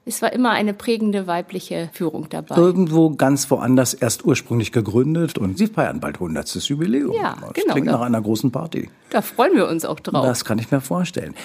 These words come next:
Speaker 2: Aber neunzehnhundertsechsundzwanzig, da, da fing man an, womit?
Speaker 1: Da haben wir tatsächlich, äh,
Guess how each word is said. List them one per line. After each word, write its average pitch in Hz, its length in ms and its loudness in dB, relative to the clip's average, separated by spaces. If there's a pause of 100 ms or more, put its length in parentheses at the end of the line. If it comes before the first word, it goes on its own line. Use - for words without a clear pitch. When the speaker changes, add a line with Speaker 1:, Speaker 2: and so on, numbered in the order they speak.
(140)
Speaker 2:
Aber 143 220 2
neunzehnhundertsechsundzwanzig, 156 2000 2 (140)
da, 127 240 -4 (160)
da 131 140 0
fing 185 360 0
man 170 240 2
an, 139 460 2
womit? 143 840 2
Speaker 1:
Da 254 200 2
haben 302 260 6
wir 262 140 6
tatsächlich, 240 1000 0
äh, 196 260 0